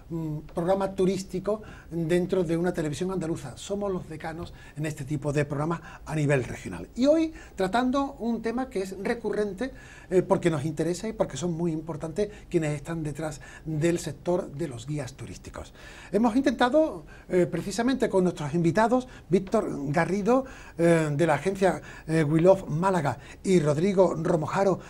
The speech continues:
también guía turístico de una flamante agencia de servicios turísticos como es White Houses Tour, pues a lo largo de la primera parte, eh, conocer, compartir cómo fue la llegada del covid, cómo han resistido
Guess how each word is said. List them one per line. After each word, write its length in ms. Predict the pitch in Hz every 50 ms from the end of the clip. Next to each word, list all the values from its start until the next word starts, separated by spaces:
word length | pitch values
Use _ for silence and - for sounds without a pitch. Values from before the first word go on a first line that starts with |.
| - -
también 340 | - 160 151 151 175 185 175
guía 180 | 160 185 185 180
turístico 540 | 175 165 190 185 190 - 180 147 170 151 127 - - - -
de 160 | 139 147 165
una 140 | 180 185 175
flamante 560 | - - 165 160 180 202 190 180 190 185 -
agencia 580 | - - 147 - 185 190 190 190 180 180 175 170
de 100 | 160 165
servicios 400 | - 170 160 180 180 - 180 185
turísticos 500 | - 165 190 190 190 196 - 190 185 185 - - - - - -
como 200 | - 160 170 185
es 140 | 185 185 - - - -
White 240 | - 185 190 185 185
Houses 440 | - 190 190 185 - 170 - - - -
Tour, 280 | - 208 180 208 254 - - - - - -
pues 220 | - 185 175 -
a 100 | - -
lo 140 | 180 156 160
largo 240 | 196 240 269 262 254
de 60 | 185 185
la 120 | 170 156
primera 340 | 156 156 160 190 240 247 226
parte, 340 | - 226 196 - 226 233 226 - - - - - - -
eh, 240 | 196 185 180 170 165 - - - - - -
conocer, 460 | 226 220 226 220 - 254 269 269 - - - - - - - - - - -
compartir 600 | 202 190 180 196 185 175 - 220 247 262 254 - - -
cómo 400 | - 214 214 214 220 220 226 226 - - - - -
fue 180 | - - 214
la 80 | 208 202
llegada 320 | 185 165 170 185 185 185
del 180 | 180 196 196 190
covid, 300 | - 240 233 240 269 269 - - - - - - - - - - - - - - -
cómo 340 | - 208 208 190 185 185 -
han 180 | - 185 202 185
resistido 720 | 190 185 - - - - - - 240 208 156 180 226